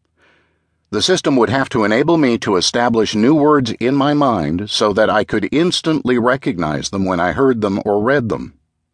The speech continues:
I also wanted to be able to generate them for speaking whenever I needed them, and be able to pronounce them correctly. I felt it was important for the system to reside almost entirely in my mind,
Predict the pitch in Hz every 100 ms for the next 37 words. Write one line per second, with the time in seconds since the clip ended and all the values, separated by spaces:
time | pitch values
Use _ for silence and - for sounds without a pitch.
0 | _ _ _ _ _ _ _ _ _ 85
1 | 87 117 113 85 92 98 87 90 95 92
2 | - 104 80 120 160 123 87 71 - 78
3 | 87 _ _ _ _ - 98 - 180 160
4 | - 69 64 101 107 104 101 101 110 143
5 | 110 69 64 55 _ _ _ _ _ -
6 | 104 101 101 101 101 - 113 - 127 123
7 | 147 143 - 78 71 - 95 82 - 76
8 | - - _ _ _ _ _ _ _ _
9 | _ _ _ - 95 123 110 117 95 98
10 | 101 90 - 151 - 80 - 87 87 139
11 | 113 120 98 - 95 95 107 117 113 104
12 | 110 101 - 98 92 147 165 147 123 104
13 | 101 104 101 104 127 131 82 80